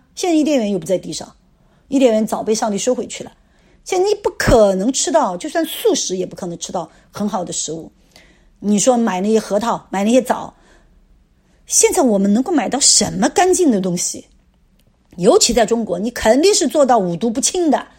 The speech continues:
你，你，你的身体绝对是这么样子的。你到国外，你倒还可以吃些干净东西，你在国内你能吃些什么干净东西？呃，所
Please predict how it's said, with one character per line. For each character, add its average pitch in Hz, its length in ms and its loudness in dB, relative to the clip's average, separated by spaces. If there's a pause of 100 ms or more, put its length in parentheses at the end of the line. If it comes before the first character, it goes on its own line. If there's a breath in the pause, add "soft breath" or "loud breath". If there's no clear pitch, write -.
(560 soft breath)
你， 214 280 -4
你， 240 400 2
你 240 100 2
的 247 80 8
身 370 220 2
体 277 140 0
绝 208 160 4
对 403 100 6
是 339 100 -2
这 302 140 0
么 240 120 2
样 175 180 -2
子 - 100 -14
的。 139 80 -10
你 185 100 -8
到 302 140 4
国 214 220 2
外， 320 180 4
你 208 140 0
倒 214 100 2
还 208 100 0
可 208 140 -6
以 202 80 -2
吃 - 160 -8
些 220 100 -6
干 220 180 0
净 208 120 -2
东 196 80 -6
西， 175 140 -12 (240 loud breath)
你 285 100 0
在 453 120 2
国 277 180 4
内 415 120 4
你 269 120 4
能 202 120 0
吃 269 160 -2
些 392 80 2
什 - 160 0
么 277 140 -2
干 440 160 2
净 359 80 0
东 277 140 2
西？ - 200 -6 (1400)
呃， 269 100 0
所 - 240 0